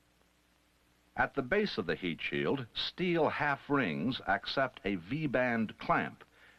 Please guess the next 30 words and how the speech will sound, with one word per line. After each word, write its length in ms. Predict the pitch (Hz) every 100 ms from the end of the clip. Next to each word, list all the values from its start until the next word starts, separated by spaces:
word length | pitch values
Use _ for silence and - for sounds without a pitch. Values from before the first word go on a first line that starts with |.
| -
which, 360 | 73 110 -
when 240 | - 76 73
latched, 580 | 107 131 151 - - -
locks 420 | 82 120 - -
it 160 | 107
with 200 | - 95
a 160 | 90 87
similar 460 | - 175 165 92 76
ring 340 | 76 80 143 - -
on 160 | 80
the 80 | 95
vehicle 480 | 82 98 104 101 113
D 380 | 110 143 165 95
section. 520 | - 85 - 76 62 - - _ _ _ _ _ _ _ _ _ _ _ _ _ _ _ -
Inside 560 | 165 170 139 170 160 104
the 80 |
heat 240 | 87 104 85
shield, 400 | - 73 78 127 -
a 180 | 90
drawbar 760 | 82 76 143 147 123 113 107 87
linkage 560 | 113 139 - 82 - -
connects 460 | 113 113 143 -
the 120 | - 87
clamp 520 | - 135 127 117 -
latches, 680 | - 104 131 - 73 117 143 - - -
and 320 | 78 98 80
the 120 | 85
spring 380 | 80 - 151 110
module 480 | 104 147 117 90 73
latches, 520 | 73 67 - 110 143